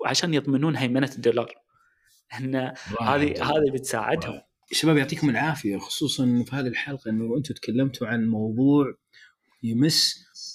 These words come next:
Speaker 2: ال-، الدول والبنوك الرئيسية والاقتصاد العالمي، خصوصا الآن الأخبار كلها تتكلم عن النظام الاقتصادي العالمي الجديد. آه، والآن يوجد في عملة مهيمنة جديدة رقمية اسمها البيتكوين، والآن في عملات مشفرة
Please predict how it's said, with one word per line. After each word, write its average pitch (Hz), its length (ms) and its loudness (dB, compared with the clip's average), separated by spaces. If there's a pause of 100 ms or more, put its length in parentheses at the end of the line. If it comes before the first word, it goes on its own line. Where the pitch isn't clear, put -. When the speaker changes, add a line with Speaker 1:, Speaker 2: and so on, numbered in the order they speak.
(140)
Speaker 2:
ال-، 101 380 -2
الدول 139 460 4
والبنوك 113 500 0
الرئيسية 110 540 2
والاقتصاد 113 720 0
العالمي، 107 460 -2
خصوصا 123 500 -2
الآن 120 500 0
الأخبار 120 420 -2
كلها 120 220 -4
تتكلم 117 480 -4
عن 110 120 -4
النظام 107 340 -2
الاقتصادي 107 460 -4
العالمي 101 360 -2
الجديد. 98 440 -6 (680)
آه، 107 280 -10
والآن 117 600 2
يوجد 123 320 0
في 120 180 -2
عملة 127 360 6
مهيمنة 120 480 4
جديدة 123 640 2 (380)
رقمية 233 400 2
اسمها 113 280 2
البيتكوين، 110 640 -2 (120)
والآن 104 340 -4
في 120 200 0
عملات 120 540 0
مشفرة 120 800 -2